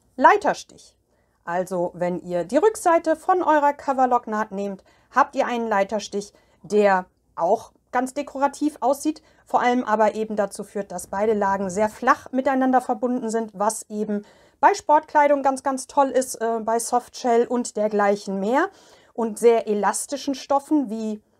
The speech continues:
Lycra oder stretchigen Textilien und was natürlich auch dazu führt, dass ihr ein so genähtes Kleidungsstück eben auch zum Wenden nähen könnt. Also wenn ihr ein Double-Face-Material habt, das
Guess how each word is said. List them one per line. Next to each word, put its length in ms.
Lycra 480
oder 220
stretchigen 840
Textilien 760
und 480
was 260
natürlich 460
auch 80
dazu 300
führt, 420
dass 220
ihr 180
ein 180
so 280
genähtes 400
Kleidungsstück 680
eben 340
auch 300
zum 340
Wenden 420
nähen 180
könnt. 180
Also 180
wenn 120
ihr 80
ein 120
Double-Face-Material 1120
habt, 160
das 200